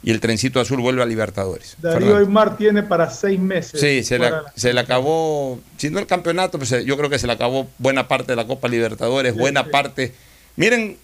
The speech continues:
Speaker 1: eh, primero mala suerte y qué pena por Darío Aymar, pero miren ustedes cómo, eh, de alguna u otra manera,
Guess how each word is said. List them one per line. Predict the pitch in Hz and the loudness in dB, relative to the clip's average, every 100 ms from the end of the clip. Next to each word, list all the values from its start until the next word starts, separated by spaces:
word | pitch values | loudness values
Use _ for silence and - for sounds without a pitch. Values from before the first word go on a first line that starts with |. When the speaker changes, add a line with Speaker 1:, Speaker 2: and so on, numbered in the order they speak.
| - | -10
Speaker 1:
eh, | 139 143 135 127 - - - | -2 0 0 -4 -8 -16 -8
primero | - 147 220 170 | -2 0 0 0
mala | 170 160 | 0 0
suerte | 170 170 151 | 0 -2 -2
y | |
qué | 147 | -4
pena | - 156 143 | -2 -2 -2
por | 131 | -2
Darío | 127 143 | 0 0
Aymar, | 143 156 110 - - - _ | 0 0 -2 -4 -20 -20 _
pero | - 135 | 0 2
miren | 151 185 185 | 2 0 -2
ustedes | 151 175 180 165 | -2 0 0 -2
cómo, | 180 180 175 151 127 - - - | -4 -2 -2 -2 -4 -12 -20 -14
eh, | 98 104 | -10 -4
de | 127 | -2
alguna | 131 165 165 | -2 0 0
u | |
otra | 160 165 156 | 0 -2 -2
manera, | 143 156 160 151 131 113 | -2 0 0 2 0 -2